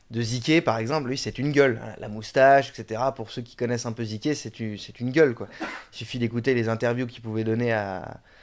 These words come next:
à Pi-, enfin, sur Apostrophe, euh, face à Pivot. C'est quand même des personnages, même à l'époque, c'est, ils sont, il est sidérant, quoi. D'ailleurs, il fait peur au, <laughs> il fait peur à tout le monde, alors qu'il, il est doux comme un agneau, hein, mais, euh, enfin, il est doux comme un agneau parce qu'il est sur un plateau télé, mais en tout cas,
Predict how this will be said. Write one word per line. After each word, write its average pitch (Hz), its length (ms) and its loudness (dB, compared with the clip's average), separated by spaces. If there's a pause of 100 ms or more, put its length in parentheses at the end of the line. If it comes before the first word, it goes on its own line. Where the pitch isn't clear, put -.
(220)
à 123 80 -8
Pi-, 123 220 -8
enfin, 113 160 -2
sur 107 160 -4
Apostrophe, 113 580 -2
euh, 98 680 -4
face 110 240 -8
à 107 40 -6
Pivot. 123 540 2
C'est 110 120 -14
quand 107 120 -10
même 120 140 -2
des 110 80 -4
personnages, 117 560 0
même 117 260 0
à 117 60 4
l'époque, 131 480 2
c'est, 110 160 -14
ils 101 200 -14
sont, 98 200 -12 (480)
il 104 80 -8
est 110 40 -8
sidérant, 160 460 6
quoi. 117 140 2
D'ailleurs, 120 200 4
il 104 60 0
fait 123 100 -4
peur 113 200 -2
au, 95 40 -4
<laughs> - 280 0
il 185 60 -2
fait 175 120 4
peur 160 160 4
à 143 80 8
tout 175 100 2
le 175 60 2
monde, 175 140 4
alors 135 180 8
qu'il, 160 180 -2 (220)
il 165 140 4
est 170 80 10
doux 196 100 6
comme 180 180 6
un 170 120 8
agneau, 220 400 8
hein, 165 180 8
mais, 143 280 6
euh, 123 580 6
enfin, 117 240 4
il 120 100 -2
est 127 80 0
doux 143 220 -4
comme 131 180 4
un 127 80 4
agneau 147 200 2
parce 262 120 -4
qu'il 135 120 -6
est 120 40 0
sur 117 160 -4
un 113 60 -2
plateau 120 220 -2
télé, 220 200 8
mais 143 80 4
en 131 100 6
tout 143 120 -4
cas, 214 240 6